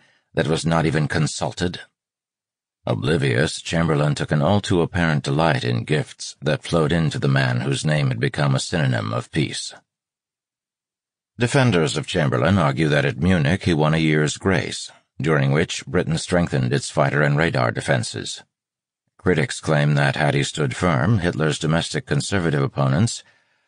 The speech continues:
might have essayed a coup with better chances of success than the one they undertook in nineteen forty-four, or, more tellingly, that Germany was in a far weaker position in nineteen thirty-eight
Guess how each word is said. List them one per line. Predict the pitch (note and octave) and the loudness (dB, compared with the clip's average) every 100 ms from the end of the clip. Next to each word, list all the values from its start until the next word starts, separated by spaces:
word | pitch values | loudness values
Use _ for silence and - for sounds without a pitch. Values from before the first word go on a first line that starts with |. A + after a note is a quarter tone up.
| _ | _
might | G2 G2 | 2 2
have | E2 | 2
essayed | D#2+ - F2 D#2+ | 0 0 2 2
a | |
coup | - - G#2 E2+ | 0 2 4 4
with | E2 - | 2 2
better | E2 D#2 | 0 2
chances | - D2+ C#2 C#2 | 2 0 0 -6
of | D2 | -8
success | - - - D#2 - | -8 -6 -2 -2 -2
than | D#2 D2 | -2 0
the | C#2+ | 2
one | D2+ D2 | 2 2
they | D2 | 2
undertook | C#2+ C#2 D2+ D2 | 0 -2 -2 0
in | |
nineteen | C#2 C#2 C2 C#2 | 2 2 0 0
forty-four, | C2 D2 B1+ - G2 A#1+ G1+ - _ _ _ _ | 0 0 -2 0 0 0 -2 -8 _ _ _ _
or, | D2+ D2 A#1+ D#2 | -2 0 0 0
more | C2+ B1 | 0 0
tellingly, | - D#2+ D#2+ A#1 G1+ A#1+ E2 _ _ _ _ | 0 0 0 0 -2 -4 -4 _ _ _ _
that | - F2 | -2 -2
Germany | G2 G2+ F#2+ F2+ | 0 2 4 4
was | E2+ E2 | 2 2
in | E2+ | 2
a | D2+ | 0
far | - G#2 E2+ | 2 2 4
weaker | D#2 F#2+ D#2+ | 2 2 0
position | - C#2+ D#2+ - D2 | -4 -4 -4 -2 0
in | C#2+ | 2
nineteen | D2 C#2+ D#2+ D2 | 2 0 0 0
thirty-eight | C#2+ C#2+ D2 E2 A1+ - - | 0 0 0 0 -2 -4 -10